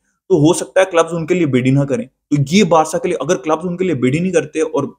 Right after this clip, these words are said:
फ्रैंकी, तो फिर तो उन सारी चीजें उनके हाथ में ना, वो एक्सटेंड करें ना करें। हाँ, अगर किसी क्लब की बिड आती है तो आप प्रेशराइज कर सकते हैं कि भाई या तो आप एक्सटेंड करें या फिर आप ये बिड एक्सेप्ट हम कर रहे हैं, तो आप प्रेशर क्रिएट कर सकते हैं। अगर आप इंजरी की वजह से बिड ही नहीं आती तो बहुत बड़ा इशू है बारसा के लिए।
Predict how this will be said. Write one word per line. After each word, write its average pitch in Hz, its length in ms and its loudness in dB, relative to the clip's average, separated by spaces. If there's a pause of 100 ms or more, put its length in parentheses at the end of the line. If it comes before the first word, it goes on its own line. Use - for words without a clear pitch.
फ्रैंकी, 127 340 -4
तो 151 100 -2
फिर 147 160 0
तो 156 300 2
उन 131 200 0
सारी 135 300 2
चीजें 147 220 0
उनके 143 240 -2
हाथ 147 240 4
में 139 100 -6
ना, 196 80 -6
वो 208 100 -2
एक्सटेंड 151 340 -8
करें 135 140 -2
ना 127 80 -4
करें। 113 220 -8 (340)
हाँ, 170 180 4
अगर 185 100 0
किसी 185 260 -2
क्लब 160 180 0
की 175 160 -8
बिड 143 340 0
आती - 240 -4
है 190 60 6
तो 190 100 2
आप 165 100 2
प्रेशराइज 147 440 -2
कर 139 100 -2
सकते - 280 -10
हैं 180 80 -8
कि 175 80 -2
भाई 143 200 0
या 151 80 2
तो 151 160 -2
आप 143 60 2
एक्सटेंड 143 320 -6
करें 156 280 -4
या 135 80 -2
फिर - 160 -2
आप 135 200 2
ये 139 60 0
बिड 127 200 0
एक्सेप्ट 127 300 -6
हम 120 140 -4
कर 113 100 -2
रहे 147 200 -6
हैं, 170 100 -8 (300)
तो 165 60 4
आप 165 80 6
प्रेशर 143 320 -2
क्रिएट 123 260 -4
कर 123 100 0
सकते 117 240 -12
हैं। 135 60 -2
अगर 180 180 2
आप 165 160 4
इंजरी 160 220 -4
की 185 100 -2
वजह 185 180 0
से 139 60 -2
बिड 147 160 4
ही 220 80 4
नहीं 202 120 0
आती 131 260 -4
तो 190 100 -4
बहुत 131 260 0
बड़ा 156 180 -2
इशू 151 300 -2
है 147 80 4
बारसा 113 320 -4
के 107 140 -12
लिए। 101 140 -8